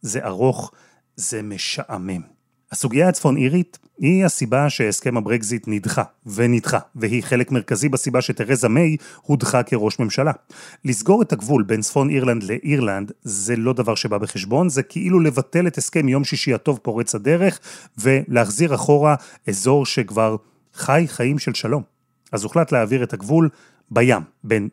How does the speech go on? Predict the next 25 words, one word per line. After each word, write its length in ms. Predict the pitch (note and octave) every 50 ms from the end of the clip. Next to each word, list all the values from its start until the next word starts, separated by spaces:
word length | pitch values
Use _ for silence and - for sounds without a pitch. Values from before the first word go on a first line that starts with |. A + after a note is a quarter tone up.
| _
צפון 320 | _ - - - E3 E3 G3+
אירלנד 340 | G3+ F3+ E3+ E3+ E3 D#3 C#3
לבין 360 | A2 F#2+ B2+ B2+ B2 C3 C#3+ _
יתר 340 | C#3+ G2+ G#2+ G#2+ - - G#2
בריטניה. 540 | G2+ - G2+ F#2 _ C#3+ B2+ A#2+ A2 E2+ - _ - - - - - _
וזה 180 | - A2+ G#2+ E3+
עצבן 500 | E3 D3 - - - B2 A#2+ A#2+ A#2+ A2+
הרבה 360 | F#2 A2 G2+ G2+ G2 A2 G#2+
צפון 320 | - - - - A#2 A2
אירים, 280 | C3+ - F#3 F3+ D#3 F#2+ D#2 _ -
שהרגישו 500 | - - A2+ G2+ F2+ F#2+ A2+ G#2+ - A#2
שבזה 480 | - - A2+ G2+ G2+ F2 A#2+ D#3 D#3+ C#3 - - - - _
הם 240 | - B2 A#2 A2+ A#2 _
מוחרגים 540 | B2+ B2 A2+ A#2+ A#2 A2+ G2 - G#3 F#3+ - - _ _ _ -
מיתר 380 | A2 G2+ G#2+ G#2+ - C#3 A2
הממלכה. 440 | G#2+ A2 A2 G#2+ G#2+ G2+ - - D3 - _ _ - - - - - _ -
אבל 280 | G#2 A2 C3+ C#3 C#3+ - _ _
בכנות, 520 | - - G#2 - - G#2+ A#2 B2+ G#2+ _ - -
זה 200 | - G2 A2 A#2
באמת 720 | G2 - D3 - D3 A2+ A2+ A#2 B2 C3+ D3 C#3 _ - -
לא 260 | - G#2 G#2+ A#2+ C3+
כל 120 | - D3 C3+
כך 140 | - A2+ -
קריטי 280 | - - B2 A#2 - B2
לענייננו. 640 | A2 G#2+ G2+ G#2 G2+ G2+ A#2 B2+ C#3 D3 D3+ D3+